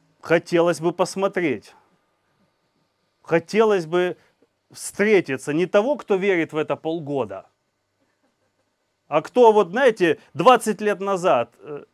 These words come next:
начал веровать, и за двадцать лет не изменилась его внешность, и не постарел, и ни один волос не выпал, морщина не появилась, и зубы, то есть нетленный. Х-, не видел таких.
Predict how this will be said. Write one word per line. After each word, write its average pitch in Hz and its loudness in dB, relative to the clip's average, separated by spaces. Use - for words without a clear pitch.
начал 160 -2
веровать, 190 0
и - -8
за 165 -6
двадцать 202 0
лет 202 -4
не 165 -4
изменилась 147 -6
его 120 -10
внешность, 147 -10
и 113 -14
не 135 -10
постарел, 156 -4
и 135 -8
ни 151 -2
один 131 -4
волос 170 0
не 147 -6
выпал, 135 -4
морщина 165 -6
не 156 -6
появилась, 139 -6
и 110 -12
зубы, 147 -8
то 147 -8
есть 127 -10
нетленный. 175 -2
Х-, 165 -2
не 208 -2
видел 143 -6
таких. 120 -16